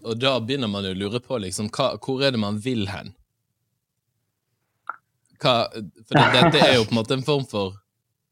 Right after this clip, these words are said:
bevegelse. Jeg har sittet og tenkt litt da, at <clears throat> vi,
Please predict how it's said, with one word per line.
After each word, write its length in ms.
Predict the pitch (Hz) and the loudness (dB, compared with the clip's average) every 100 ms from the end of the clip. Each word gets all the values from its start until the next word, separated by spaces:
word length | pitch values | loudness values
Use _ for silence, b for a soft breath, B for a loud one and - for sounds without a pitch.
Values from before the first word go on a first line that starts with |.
| _ _ _ _ _ | _ _ _ _ _
bevegelse. 480 | 127 139 127 92 104 | -2 2 2 0 -4
Jeg 80 | 85 | -2
har 160 | 123 120 | -2 -2
sittet 340 | 123 113 113 | -6 -8 -10
og 80 | 113 | -6
tenkt 220 | 117 107 | -4 -4
litt 120 | 92 | -8
da, 140 | 82 98 92 | -6 -6 -6
at 220 | 98 - - _ _ | -8 -14 -20 _ _
<clears throat> 440 | 156 135 113 110 107 | -6 -4 -4 -10 -2
vi, 140 | 127 | -2